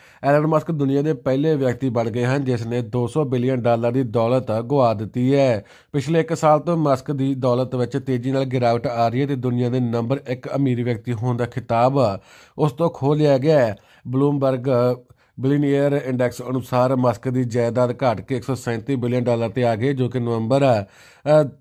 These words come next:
ਜੋ ਕਿ ਚਾਰ ਨਵੰਬਰ ਦੋ ਹਜ਼ਾਰ ਇੱਕੀ ਨੂੰ ਤਿੰਨ ਸੌ ਚਾਲੀ ਬਿਲੀਅਨ ਡਾਲਰ ਦੇ ਉੱਚ ਪੱਧਰ 'ਤੇ ਸੀ, ਜਦੋਂ ਕਿ ਉਦੋਂ ਤੋਂ ਮਸਕ ਨੂੰ ਦੋ ਸੌ ਬਿਲੀਅਨ ਡਾਲਰ ਦਾ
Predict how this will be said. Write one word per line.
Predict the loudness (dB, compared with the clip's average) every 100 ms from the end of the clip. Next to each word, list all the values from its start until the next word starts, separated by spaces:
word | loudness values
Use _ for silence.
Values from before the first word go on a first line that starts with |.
| _ -18 -16 -16 -16
ਜੋ | -4 -2
ਕਿ | -2
ਚਾਰ | -2 4 4
ਨਵੰਬਰ | 4 0 0
ਦੋ | 0 0
ਹਜ਼ਾਰ | 0
ਇੱਕੀ | -2 -2 -4
ਨੂੰ | -4
ਤਿੰਨ | -2 -4
ਸੌ | -2 -4 -2
ਚਾਲੀ | 2 4 4 0
ਬਿਲੀਅਨ | -2 -2 -2
ਡਾਲਰ | -2 -2 -2
ਦੇ | -2
ਉੱਚ | -4
ਪੱਧਰ | -4 -4 -2
'ਤੇ | -2 -2
ਸੀ, | -2
ਜਦੋਂ | 0 0 -2
ਕਿ | -4 -6
ਉਦੋਂ | -4 -2 -2 -2
ਤੋਂ | -2 -2
ਮਸਕ | -2 -4 -2
ਨੂੰ | -2 0
ਦੋ | -2
ਸੌ | -2 -2
ਬਿਲੀਅਨ | 0 0 2
ਡਾਲਰ | 2 2 2
ਦਾ | 2 0